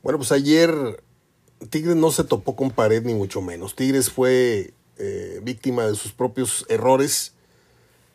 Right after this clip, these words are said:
Vimos un gran partido de fútbol. Tuve un pequeño debate ahí con alguien que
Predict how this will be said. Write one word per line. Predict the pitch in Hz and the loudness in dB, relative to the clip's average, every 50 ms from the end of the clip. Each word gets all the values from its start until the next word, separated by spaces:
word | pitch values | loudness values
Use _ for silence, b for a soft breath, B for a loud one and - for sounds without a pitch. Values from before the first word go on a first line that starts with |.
| b _ - | b _ -6
Vimos | 131 127 139 135 123 - | -4 0 0 0 0 2
un | 147 135 | 0 2
gran | 127 135 135 135 135 | 4 4 2 2 2
partido | - 117 107 - 131 127 123 | 0 0 0 2 0 0 0
de | 113 | 0
fútbol. | - 139 120 113 120 127 139 156 170 - _ _ _ _ _ _ _ _ _ _ _ _ _ _ _ _ _ _ _ _ _ _ _ _ _ _ _ _ - - | 0 -6 -4 0 2 4 4 4 2 -2 _ _ _ _ _ _ _ _ _ _ _ _ _ _ _ _ _ _ _ _ _ _ _ _ _ _ _ _ -10 -2
Tuve | - 170 165 156 | 0 2 2 2
un | 147 151 147 143 139 135 | 0 0 -2 -4 -4 -4
pequeño | - 131 110 - 131 127 131 123 | -4 -4 -4 -2 -2 0 2 2
debate | 113 107 113 117 120 110 - 113 | 4 4 4 4 2 0 -2 -4
ahí | 104 107 113 | -4 -4 -4
con | 104 - 104 101 | -6 -6 -4 -4
alguien | 104 107 110 107 107 107 104 | -2 -4 -4 -4 -4 -6 -6
que | 101 - 98 98 95 90 - - | -6 -10 -12 -12 -12 -12 -16 -20